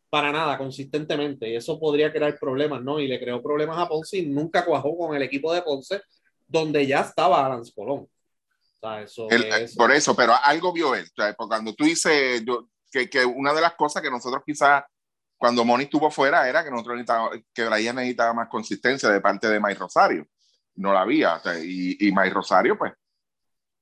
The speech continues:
Speaker 2: trae otras cosas que, que, que, que no necesariamente las vamos a mencionar aquí, pero,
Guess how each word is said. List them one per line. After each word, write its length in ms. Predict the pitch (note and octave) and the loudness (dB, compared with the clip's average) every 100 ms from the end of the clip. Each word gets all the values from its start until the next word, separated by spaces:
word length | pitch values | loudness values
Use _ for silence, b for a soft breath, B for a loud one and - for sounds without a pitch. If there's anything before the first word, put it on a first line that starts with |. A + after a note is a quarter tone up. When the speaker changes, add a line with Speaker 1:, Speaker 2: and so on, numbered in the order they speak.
| _ _ | _ _
Speaker 2:
trae 280 | A2+ A2+ C3+ | 2 4 4
otras 260 | C#3+ D#3+ - | 2 -2 0
cosas 360 | B2 A#2+ F3+ F3+ | 0 0 -2 -4
que, 260 | B2+ G2 | -4 -4
que, 400 | - G2+ F2+ D#2+ D2 - - _ - B _ _ _ - | -2 0 0 -2 -8 -16 -20 _ -20 B _ _ _ 2
que, 1080 | A#2+ A2+ A2 G#2+ G#2 G2+ F#2+ F2 F2 E2+ F2+ | 4 6 6 6 4 4 2 0 -2 -6 -2
que 120 | A2+ | 0
no 80 | A#2 | 0
necesariamente 440 | B2 B2+ B2 B2 | 2 2 0 0
las 100 | A#2+ | 0
vamos 220 | A#2+ A#2 | 0 0
a 20 | |
mencionar 360 | A#2 A2+ B2+ C#3 | -2 -2 -2 0
aquí, 220 | D3+ D#3 | 0 -2
pero, 560 | - F#3 D#3 C3 A#2+ | -2 0 0 0 -4